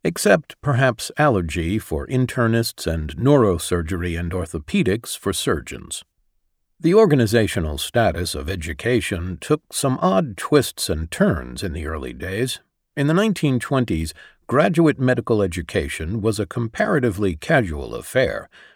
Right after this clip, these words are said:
not only at the clinic, but across all of American medicine. The system had no rules, rotations, or examinations. The title of resident and fellow were interchangeable,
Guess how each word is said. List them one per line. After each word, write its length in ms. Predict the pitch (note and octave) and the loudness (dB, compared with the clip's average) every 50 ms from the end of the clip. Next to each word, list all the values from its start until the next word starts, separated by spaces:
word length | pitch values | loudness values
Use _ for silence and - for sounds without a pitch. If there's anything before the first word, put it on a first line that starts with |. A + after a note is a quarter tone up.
| _ _ - | _ _ -4
not 220 | C3 D#3+ F#3+ F#3 | 0 0 4 6
only 340 | C#3+ F3 F3+ D#3+ C3 F2+ D#2 | 8 8 8 8 6 4 2
at 80 | E2 - | -2 -4
the 80 | D2+ | -8
clinic, 560 | D2 - - F#3+ G#3+ D3+ D#2+ A#1+ - - - - _ _ - | -8 -2 0 2 2 2 2 0 -6 -14 -20 -20 _ _ 0
but 100 | B2+ - | 0 0
across 440 | - - - C3+ C3 B2 A2 - - - | 0 2 2 4 4 4 0 -4 -2 2
all 380 | D3+ D#3 D#3+ D#3+ E3+ F3 D#3 | 4 6 8 8 8 8 6
of 120 | B2 F2 F#2+ | 4 2 2
American 540 | G#2 G#2+ B2 B2+ A2+ G#2 - A2 F#2 F#2 | 0 2 2 2 2 0 0 -2 -2 -2
medicine. 560 | G#2+ C#3+ C#3+ F2+ E2+ - - - A1 - - - _ _ _ _ _ _ _ _ _ - | -2 -2 -4 -4 -6 -8 -10 -10 -12 -14 -18 -20 _ _ _ _ _ _ _ _ _ 0
The 80 | D3+ | 0
system 500 | - - B3+ A3 - - C#3 C3 B2 A#2 - | 2 2 2 0 2 2 2 2 2 0 -2
had 300 | - - - C#3+ A2+ A2 | -4 0 0 0 2 4
no 200 | D3 D#3 D#3+ D#3 | 6 6 8 6
rules, 680 | D3 A#2+ B2+ F3+ G3+ C3 D#2+ C2 B1 A#1 - - - - | 6 4 4 4 4 4 4 2 -4 -10 -12 -12 -10 -2
rotations, 920 | E2+ A#2+ B2+ A#2 - - - F3 F3+ D#2+ - - - - - G#2 - - | 2 2 2 2 0 -2 -2 -2 -2 -2 -4 -8 -10 -12 -12 -14 -6 -2
or 120 | B2 A#2 A2 | 0 2 2
examinations. 1040 | A#2 G#2 F2+ C3 C3+ C3+ C3 C3 C3+ D#3+ D#3 - - - - - - - - - - _ _ _ _ | 2 0 0 0 2 2 2 2 2 0 0 -2 -4 -8 -10 -12 -16 -18 -20 -20 -20 _ _ _ _
The 120 | - C#3 C3+ | 0 0 2
title 500 | - - F3+ G3 G3 F3 E3+ E3+ E3 C#3 | 4 4 4 6 6 8 8 8 8 6
of 220 | G2 E2 D#2 F2 | 4 2 0 2
resident 580 | G2+ C3+ D3 C3 D3 B2 C3+ C#3+ D#3+ F#3 C#3+ - | 2 4 4 4 2 2 2 2 2 2 2 2
and 300 | F2+ D#2 E2 F2 D#2+ - | 0 2 0 -4 -6 -8
fellow 560 | - - D#3+ E3 C#3 F2 F2+ A2+ D3 D#3 C#3+ - | -2 2 2 4 4 2 0 0 -2 -2 -4 -2
were 220 | G2+ A2+ C3 - | 0 2 4 4
interchangeable, 880 | E3+ D#3+ D#3 - D#3 - - F3 D#3 A2 E2 D2+ D2 - A#1 - - | 4 4 4 4 2 2 2 0 0 0 0 -2 -6 -10 -12 -14 -16